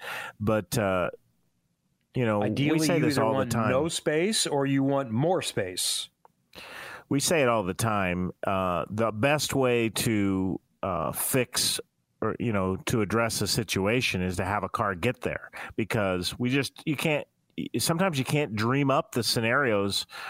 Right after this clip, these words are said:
Speaker 1: where a car would end up there. I mean, you know, he, he happened to hit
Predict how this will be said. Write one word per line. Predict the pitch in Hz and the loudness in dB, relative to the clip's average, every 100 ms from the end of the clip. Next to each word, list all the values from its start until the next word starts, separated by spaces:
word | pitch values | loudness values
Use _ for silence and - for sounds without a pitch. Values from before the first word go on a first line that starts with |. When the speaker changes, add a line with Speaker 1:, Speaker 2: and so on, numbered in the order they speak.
| - - | -12 -2
Speaker 1:
where | 120 120 107 | 2 2 2
a | |
car | - 127 127 127 | 0 2 2 2
would | 113 | 2
end | 120 110 | 0 2
up | 127 - - | 0 -2 -6
there. | 85 73 - - - | -4 -6 -10 -12 -4
I | |
mean, | 104 110 107 101 - - - - - - | 0 0 0 -2 -6 -14 -16 -16 -18 -6
you | 117 | -2
know, | 110 104 | 0 0
he, | 98 135 139 - | 0 2 2 0
he | - 143 | 0 0
happened | 135 - 143 143 143 | 2 2 0 0 0
to | 123 | 0
hit | 104 143 113 104 - | 0 2 2 0 -4